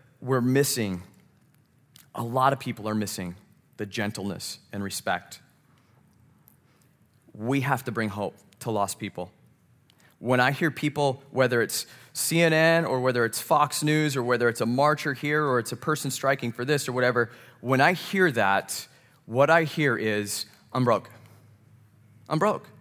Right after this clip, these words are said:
And this is gonna fix it. This will fix it. There's something inside me that's broken. I want this to get done so that it'll get fixed."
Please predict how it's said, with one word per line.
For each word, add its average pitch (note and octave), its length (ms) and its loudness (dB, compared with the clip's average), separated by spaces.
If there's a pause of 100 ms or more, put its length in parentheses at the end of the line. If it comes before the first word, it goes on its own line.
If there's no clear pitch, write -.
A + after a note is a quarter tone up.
(680)
And C3+ 80 2
this D3 100 4
is D3+ 100 -4
gonna D#3 120 2
fix - 240 -4
it. - 140 -6 (1300)
This E3+ 160 2
will C#3+ 80 -2
fix - 260 -8
it. - 140 -10 (1120)
There's C3 120 -4
something F#3+ 320 4
inside C#3+ 280 4
me A#2+ 80 0
that's A2 140 -2
broken. G#2 340 -4
I G#2 60 -2
want B2+ 380 2
this A#2+ 220 -4
to A2+ 100 -8
get G2+ 160 -6
done G2+ 200 -2
so G#2+ 180 -6
that G2+ 120 -4
it'll G2+ 140 -4
get G2 200 -10
fixed." - 500 -12